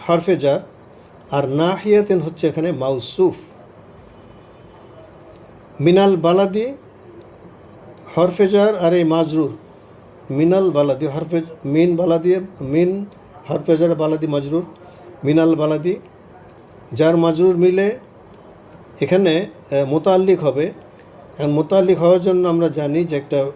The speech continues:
ফেল বা শিবে ফিল, শিবে ফিল দরকার। তো আমরা এখানে কাইনাতুন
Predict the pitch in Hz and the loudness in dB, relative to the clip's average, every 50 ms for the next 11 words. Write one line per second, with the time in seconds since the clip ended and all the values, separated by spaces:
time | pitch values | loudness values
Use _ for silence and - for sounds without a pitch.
0 | - - - - 160 165 160 160 156 156 - 151 147 156 160 156 143 - 156 156 | -12 -18 -4 0 0 2 2 0 -2 -2 -2 -2 0 0 -2 -2 -2 -4 -4 -4
1 | 156 151 - - - 151 143 156 156 147 - 156 143 135 143 143 139 143 180 196 | -4 -6 -10 -10 -8 -6 -2 -2 -4 -2 -2 -4 -2 0 -2 -2 0 0 -2 -2
2 | 208 - - - - - - - - - - - - - - - - - 160 156 | -2 -6 -16 -20 -20 -20 -20 -20 -20 -20 -20 -20 -20 -20 -20 -20 -10 -6 -4 -2
3 | 143 160 180 185 175 196 196 180 160 156 208 160 - - - - - - - - | 2 2 2 2 2 0 0 0 0 -2 -4 -8 -14 -20 -20 -20 -20 -20 -20 -20
4 | - - - - - - - - 175 185 196 196 196 202 208 196 180 175 175 175 | -20 -20 -20 -20 -20 -6 -4 0 2 2 4 4 2 2 2 2 0 2 2 2
5 | 170 170 170 208 214 | 0 0 2 0 0